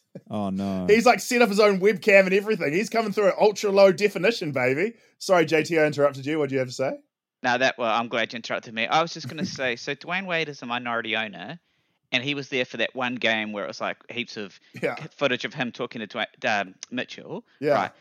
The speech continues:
Speaker 3: And then two days later, they had another game, and I was like, "Oh, I can't see Wade in the crowd."
Speaker 2: <laughs>
Speaker 3: He wasn't there. So you're telling me you're a part owner of this team, but Utah is such a shit place.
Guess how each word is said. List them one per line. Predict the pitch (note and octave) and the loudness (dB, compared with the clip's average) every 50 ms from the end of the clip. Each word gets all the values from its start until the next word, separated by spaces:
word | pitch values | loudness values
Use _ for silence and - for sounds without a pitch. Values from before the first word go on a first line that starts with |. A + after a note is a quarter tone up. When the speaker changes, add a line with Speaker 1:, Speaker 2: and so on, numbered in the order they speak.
| _ _ - | _ _ -8
Speaker 3:
And | - G#3 | -6 -6
then | A#3 A3 | -6 -8
two | - - - B3+ C4 | -8 -8 -8 -6 -4
days | - B3+ A3 G3+ - | -4 -6 -6 -6 -4
later, | E3+ F3 F#3+ E3 A#2+ G2+ | -2 -2 -2 -2 -2 -2
they | - A#2+ | -2 -2
had | C3 B2 | -2 -4
another | A#2+ B2+ D#3 D#3+ - | -4 -6 -6 -6 -6
game, | - A2 G2+ G#2 G#2+ | -6 -6 -6 -4 -6
and | G#2+ G#2 | -6 -6
I | |
was | G2+ - - | -6 -6 -6
like, | C#2 - - | -10 -8 -6
"Oh, | - A3+ E3+ G#2+ F#2+ F#2 - - _ | -6 -4 -4 -2 -2 -4 -4 -6 _
I | - | -14
can't | - - C#3+ C#3+ - | -8 -8 -8 -8 -8
see | - C#3+ | -10 -10
Wade | C3 A#2+ C#3 D3+ F3 D#3+ | -6 -4 -4 -4 -4 -4
in | C#3+ A2 | -6 -10
the | G2+ | -10
crowd." | - - A2 F2+ E2+ E2+ E2 - - - _ | -10 -8 -6 -6 -6 -6 -10 -14 -18 -8 _
Speaker 2:
<laughs> | F#3 F3+ - - - | -6 -6 -6 -6 -6
Speaker 3:
He | G#3 G#3+ | -4 -2
wasn't | G#3 A#3+ A3 A3+ F#3 G3+ | -2 -2 -2 -4 -8 -8
there. | A3 E3 G#2+ F2+ - _ _ _ | -6 -6 -6 -8 -8 _ _ _
So | _ - A3+ | _ -10 -6
you're | A3+ C4+ C#4 | -6 -6 -6
telling | - - C4+ B3+ A#3+ F#3+ | -4 -4 -2 -2 -2 -2
me | C3 A#2+ A#2 C3+ E3 F3 _ | -4 -4 -4 -4 -6 -6 _
you're | - D#3 D3+ | -8 -4 -4
a | D3+ D3 | -4 -6
part | - F3+ G#3+ A3 F3+ E3+ | -4 -4 -4 -2 0 -2
owner | F3+ F#3+ F3+ E3 | -2 -2 -2 -4
of | D3+ C#3 C3+ | -6 -6 -6
this | C#3 C3+ - | -10 -10 -8
team, | - E3+ D3 A2+ G2 G2+ G#2 - _ _ _ | -8 -6 -6 -6 -6 -8 -12 -14 _ _ _
but | C#3 A#2+ C#3+ | -4 -4 -2
Utah | D#3 E3 D#3+ - E3 C#3+ C3 | -4 -8 -6 -4 -2 -2 -2
is | B2 - | -2 -4
such | - - E3+ E3 - F3 | -8 -10 -8 -8 -6 -8
a | E3+ | -8
shit | - - - D#3+ - - | -6 -2 -2 -4 -4 -4
place. | - - D#3+ C#3+ - - - - - | -6 -4 -4 -4 -4 -6 -10 -10 -12